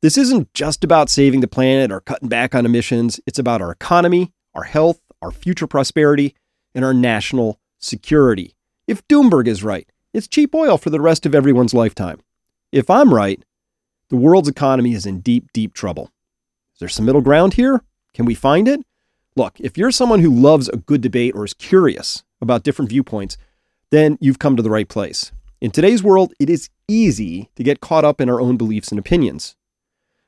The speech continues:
But what if I told you that having a healthy debate with someone who has opposing views can actually make us smarter, more open-minded, and get us closer to the truth, whatever that is? Indeed, the only thing that can save us is to have honest discussions.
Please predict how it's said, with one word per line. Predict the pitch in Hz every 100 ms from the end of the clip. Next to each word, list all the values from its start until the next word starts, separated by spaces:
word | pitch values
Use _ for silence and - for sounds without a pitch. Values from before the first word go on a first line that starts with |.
| -
But | 202
what | 320
if | 294
I | 254
told | - 180 160
you | 160
that | 120
having | 127 131 120
a | 104
healthy | 156 180
debate | 131 117 117
with | 110
someone | - 92 92 117 _ -
who |
has | 123
opposing | 123 - 165 170 117
views | 110 92 95 - - - _
can | -
actually | 185 180 208
make | 170 170
us |
smarter, | - - 135 123 165 185
more | - 131 151
open-minded, | 143 143 113 110 113 127
and | 123
get | 156
us | 160 - _ _ _ _
closer | - 190 202 208
to | 170
the | 139
truth, | - 208 110 - - _
whatever | 120 110 101
that | 90 82
is? | - - - _ _ _ _ _ - -
Indeed, | 127 143 180
the | - -
only | 208 294 262
thing | 214 208
that | 165
can | 151
save | - 127 120
us | -
is | 117
to | 120
have | 123 98
honest | 117 120 123 117 - _
discussions. | 120 - 123 104 - 90